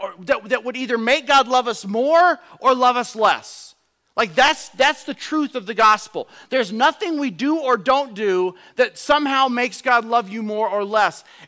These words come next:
And yet, God very much cares about our obedience to him. He is not indifferent to our behavior. He just doesn't tie our behavior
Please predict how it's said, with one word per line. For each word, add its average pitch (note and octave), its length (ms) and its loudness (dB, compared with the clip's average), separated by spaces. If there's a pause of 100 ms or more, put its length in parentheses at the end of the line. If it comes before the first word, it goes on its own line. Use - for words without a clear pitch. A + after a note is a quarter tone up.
And C4+ 300 0
yet, D#4 420 4 (340)
God D4+ 340 4
very D#4 420 4
much D4+ 420 0
cares C4 800 0 (360)
about D4 320 4
our C#4+ 220 6
obedience E4+ 640 0
to A3+ 120 -6
him. D3+ 300 -8 (840)
He F4 140 4
is B3 120 -2
not D#4 260 4
indifferent B3+ 840 -4
to B3 160 0
our G3+ 140 6
behavior. D#3 720 -6 (680)
He F4 160 4
just F4+ 180 -2
doesn't C4 320 0
tie E4 500 4
our D#4 100 6
behavior A#3+ 600 -2